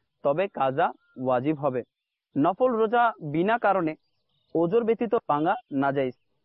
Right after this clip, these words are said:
মেহমানদের সাথে যদি মে-, মেজবান আহার না করে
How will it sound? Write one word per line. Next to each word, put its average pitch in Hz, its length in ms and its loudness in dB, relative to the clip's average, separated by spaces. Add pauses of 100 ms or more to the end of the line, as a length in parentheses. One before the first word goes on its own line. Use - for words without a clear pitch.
(120)
মেহমানদের 165 580 0
সাথে 190 280 -4
যদি 180 280 0
মে-, 151 300 -2
মেজবান 147 540 0
আহার 151 320 -2
না 147 220 0
করে 156 320 0